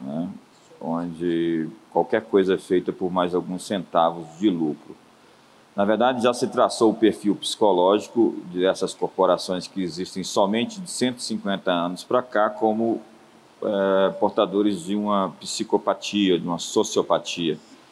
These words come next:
já que eles n-, não têm emoções, não têm sentimentos.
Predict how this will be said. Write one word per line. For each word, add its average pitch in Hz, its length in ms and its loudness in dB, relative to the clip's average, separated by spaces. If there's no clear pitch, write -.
já 107 160 2
que 113 160 0
eles 120 240 4
n-, 131 220 -4
não 127 160 0
têm 127 300 2
emoções, 123 560 2
não 90 120 -4
têm 101 180 -2
sentimentos. 101 800 -2